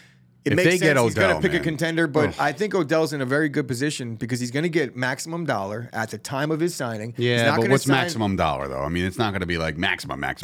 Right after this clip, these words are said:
Speaker 2: dollar.
Speaker 1: long
Speaker 2: He's
Speaker 1: as he
Speaker 2: coming off
Speaker 1: doesn't take
Speaker 2: A C L.
Speaker 1: it in crypto like he did last year, then
Speaker 2: Ah,
Speaker 1: it could be
Speaker 2: yes.
Speaker 1: maximum dollar.
Speaker 2: Silly, silly.
Speaker 1: The, um, maximum dollar as far as what he would get at all.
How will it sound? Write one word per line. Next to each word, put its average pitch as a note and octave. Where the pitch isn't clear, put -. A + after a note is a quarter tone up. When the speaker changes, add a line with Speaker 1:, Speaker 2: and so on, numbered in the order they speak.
Speaker 2:
dollar. E3+
Speaker 1:
long G#3
Speaker 2:
He's -
Speaker 1:
as -
he G3+
Speaker 2:
coming -
off -
Speaker 1:
doesn't B2+
take F#3
Speaker 2:
A D#3
C F3
L. E2+
Speaker 1:
it -
in C3+
crypto A3
like C3
he B2+
did B2+
last E3
year, C3
then B2
Speaker 2:
Ah, C#3
Speaker 1:
it A#2
could G3+
be E3+
Speaker 2:
yes. D3+
Speaker 1:
maximum C#3+
dollar. A#2
Speaker 2:
Silly, G#2
silly. G#2
Speaker 1:
The, F#3
um, D3+
maximum F3
dollar D#3+
as C3+
far D3
as B2+
what C#3
he C#3+
would B2
get C3
at A2+
all. A2+